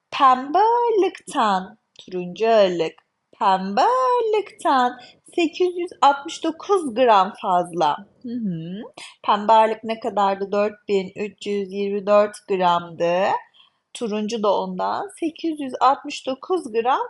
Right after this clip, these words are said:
fazlaydı. Dört, dokuz daha on üç. İki, altı daha sekiz, bir tane de burada var dokuz. Üç, sekiz daha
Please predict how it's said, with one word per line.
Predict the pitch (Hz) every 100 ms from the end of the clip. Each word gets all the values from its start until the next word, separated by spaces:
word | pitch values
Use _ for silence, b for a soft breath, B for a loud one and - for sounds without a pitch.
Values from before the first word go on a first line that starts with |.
| -
fazlaydı. | 392 370 302 330 320 320 240 190 180 202 494 - _ b b _ _ 233
Dört, | 240 247 - -
dokuz | 262 - 269 214
daha | 240 262 254 370 - -
on | 202 180
üç. | 170 170 202 - - - - _ _ _
İki, | 240 - 339
altı | 311 294 269
daha | 285 285
sekiz, | 269 247 - 240 220
bir | 269
tane | 302 269 220 208
de | 196
burada | 196 190 185
var | 185 180 180 -
dokuz. | 180 - 196 170 190 254 - _ b b _ _
Üç, | 262 311 311
sekiz | - 320 302 320 269
daha | 233 247 254 247 294